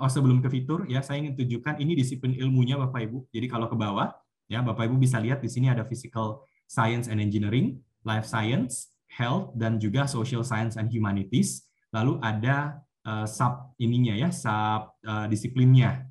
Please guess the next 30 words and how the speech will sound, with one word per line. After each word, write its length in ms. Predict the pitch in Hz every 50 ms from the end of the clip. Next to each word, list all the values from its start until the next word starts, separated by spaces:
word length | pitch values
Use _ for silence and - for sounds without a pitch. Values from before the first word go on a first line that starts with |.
| -
Di 160 | _ 117 104
sini 160 | - 110 104 123
ada 400 | 117 107 107 101 101 98 95 - _ _ _ - _ _
Physical 320 | 127 127 135 131 120 113
Science 240 | 110 - 113 110 110
and 160 | 107 107 107
Engineering, 560 | 101 98 104 101 101 98 117 139 156 160 160 156
ada 240 | 107 98 95 95
Chemical 800 | 95 - 98 95 110 131 131 131 - 139 131 131 131 127 127 131 131 131
Engineering, 560 | 110 - 110 139 151 156 147 143 139 143 139
Chemistry, 640 | - 98 104 123 127 127 - - 135 131 127 127 127
Computer 480 | 123 107 101 101 110 101 - - 95 101
Science, 640 | - - 127 139 147 143 131 123 120 123 127 -
dan 160 | 110 101 101 101
seterusnya. 720 | - - - - 104 101 - _ 110 117 139 190 240 - - _ _ _ _ _ _ _
Kalau 320 | _ 123 113 113 113 117 123
kita 240 | 127 127 123 120 123
ke 80 | -
Life 320 | 120 117 110 110 113 110 110
Science, 560 | - 110 104 104 113 135 185 247 240 - -
nanti 160 | 104 104 127
Bapak 240 | 110 107 107 - 104
Ibu 240 | 104 110 127 120 104
ada 160 | 107 98 -
Agriculture, 880 | 107 101 92 101 101 - - 101 101 107 - - - 147 156 156 165 175 175 - _ _ _ _ _
ya, 80 | 104 110
Biochemistry, 960 | 117 120 107 107 107 107 107 - 107 104 110 123 123 127 - 143 143 151 165
Environmental 800 | 135 127 110 107 104 101 101 104 101 104 101 101 98 101 101 101
Science, 720 | 101 - 127 135 139 147 147 139 139 143 143 127 - - -
ya, 240 | 107 123 160 180